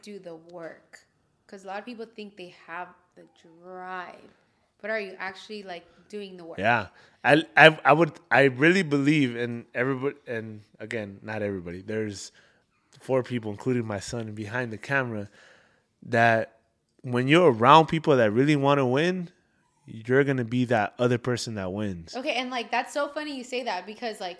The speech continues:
Speaker 1: my friends, like, my actual, like, homies, like, I have, like, my guy best friends hold me down. Like,
Speaker 2: Yeah.
Speaker 1: these are, like, my go-tos. I have two friends, and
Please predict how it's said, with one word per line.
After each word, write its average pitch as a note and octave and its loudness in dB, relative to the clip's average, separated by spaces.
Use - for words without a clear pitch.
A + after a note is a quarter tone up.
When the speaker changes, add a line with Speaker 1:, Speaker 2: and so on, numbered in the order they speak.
Speaker 1:
my G#3+ -6
friends, B3 -10
like, G3+ -8
my G3+ -12
actual, G3+ -8
like, F3 -10
homies, G3 -14
like, F3+ -12
I F3+ -6
have, G#3 -6
like, F3+ -8
my G#3 -8
guy G#3 -2
best D4 -6
friends E4 -8
hold A3 -6
me G3+ -10
down. E3 -14
Like, F#2+ -2
Speaker 2:
Yeah. F#2+ -8
Speaker 1:
these A3+ -10
are, B3+ -4
like, A3 -2
my G3+ -8
go-tos. F#3 -10
I A3+ -2
have B3 -4
two D#4+ -4
friends, F#3 -6
and G#3 -4